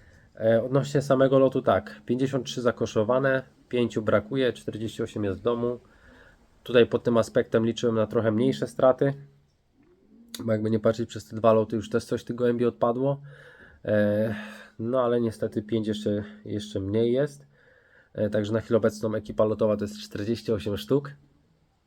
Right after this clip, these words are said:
I teraz tak, odnośnie samego lotu fajerwerek może nie było. Powiedziałbym tak, że, e, przeciętnie, <clears throat> identycznie jak w zeszłym tygodniu,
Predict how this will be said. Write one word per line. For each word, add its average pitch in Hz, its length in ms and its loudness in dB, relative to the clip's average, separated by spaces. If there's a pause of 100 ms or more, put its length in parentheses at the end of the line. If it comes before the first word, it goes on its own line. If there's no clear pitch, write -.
(960)
I 104 60 -8
teraz 135 240 10
tak, 113 140 6
odnośnie 139 300 2
samego 143 320 4
lotu 143 260 4
fajerwerek 131 580 6
może 120 240 2
nie 113 140 4
było. 139 400 6 (140)
Powiedziałbym 117 500 2
tak, 101 180 -2
że, 101 320 2 (520)
e, 98 340 4
przeciętnie, 123 720 0 (340)
<clears throat> - 360 6
identycznie 135 440 2
jak 110 100 2
w 101 40 -6
zeszłym 117 260 -2
tygodniu, 123 540 2